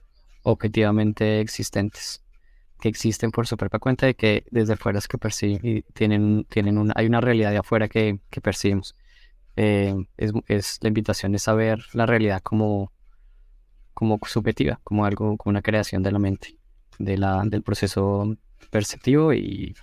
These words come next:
conceptual cognitivo, de toda la interpretación que hacemos del, del mundo. Y, em, para poder desde ahí tener una mente más en calma, más en paz y conectarnos con el amor,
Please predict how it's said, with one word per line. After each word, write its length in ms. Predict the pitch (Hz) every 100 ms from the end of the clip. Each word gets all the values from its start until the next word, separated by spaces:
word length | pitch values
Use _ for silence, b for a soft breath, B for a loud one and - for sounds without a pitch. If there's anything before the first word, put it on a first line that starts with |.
| -
conceptual 420 | 98 - - 110
cognitivo, 600 | - 101 95 - 98 - -
de 60 | -
toda 240 | 98 95
la 200 | 101 95 -
interpretación 640 | 110 104 - - 95 92
que 100 | 90
hacemos 280 | 92 98 98
del, 260 | 101 92 -
del 140 | 101
mundo. 260 | 101 98 98 b b b b b b b - _ - - -
Y, 220 | 107 104
em, 580 | 101 98 98 110 113 110
para 240 | - 123 120
poder 520 | - 123 123 117 117
desde 260 | 120 113 117
ahí 280 | 110 107 107
tener 260 | 107 101
una 160 | 98 101
mente 240 | 104 -
más 280 | 107 104 -
en 100 | 107
calma, 260 | 110 104 104
más 200 | 104 110
en 100 | 107
paz 440 | 110 98 - - _ -
y 240 | 104 104
conectarnos 460 | 104 101 - 90 87
con 120 | 101
el 100 | 101
amor, 300 | 117 123 110